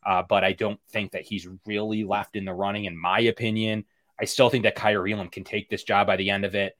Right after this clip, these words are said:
Uh, Dane Jackson's going to get every first team rep until he doesn't. Um, so that's really the best way to put it. Until he doesn't. Like, as of right now, he does. Until Kaiir Elam puts on film.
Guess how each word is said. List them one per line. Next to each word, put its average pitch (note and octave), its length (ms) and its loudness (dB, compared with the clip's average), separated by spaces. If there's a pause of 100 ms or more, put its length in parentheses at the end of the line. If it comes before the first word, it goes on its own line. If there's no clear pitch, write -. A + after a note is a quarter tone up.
(300)
Uh, F#2 180 4
Dane A2 160 0
Jackson's G#2 360 2
going G#2+ 220 -2
to A#2+ 80 -4
get G#2+ 200 0
every B2 340 6
first B2 300 0
team A#2 200 -2
rep A2 220 4
until G#2+ 300 0
he A2+ 100 0
doesn't. A2 340 2 (440)
Um, G2 240 0
so A#2+ 120 -2
that's G#2+ 300 4
really G2+ 360 -2
the F2 120 -10
best F#2 280 -4
way G2 80 -2
to F#2 80 0
put A#2 180 4
it. F2+ 100 -6 (340)
Until B2+ 300 0
he C3 160 0
doesn't. G#2 360 0 (140)
Like, F#2+ 220 -4
as A2 220 4
of A2+ 100 0
right A#2+ 180 2
now, A#2 200 0
he A#2+ 100 -4
does. A2 380 2 (400)
Until C3 320 2
Kaiir B2 480 2
Elam B2 320 -2
puts - 220 -2
on A2 220 2
film. A2 220 0